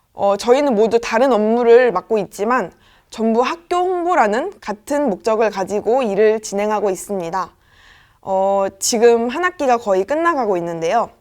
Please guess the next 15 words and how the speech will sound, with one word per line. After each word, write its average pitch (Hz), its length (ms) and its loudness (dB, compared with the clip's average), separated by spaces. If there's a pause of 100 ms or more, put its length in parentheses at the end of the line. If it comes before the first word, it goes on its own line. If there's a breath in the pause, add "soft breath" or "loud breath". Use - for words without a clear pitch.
(360 soft breath)
한 311 160 -6
학기 302 440 -2
수업이 330 300 -2
끝나면서 254 760 0
제가 190 280 -2
느끼는 196 440 -4
건 196 280 -4 (480 soft breath)
어느 247 280 0
순간부터 302 520 -2
제가 208 440 0 (160)
'어떻게 330 400 -2
하면 311 440 0 (120)
이 208 140 -4
친구를 285 440 0 (120)
이겨서 247 520 0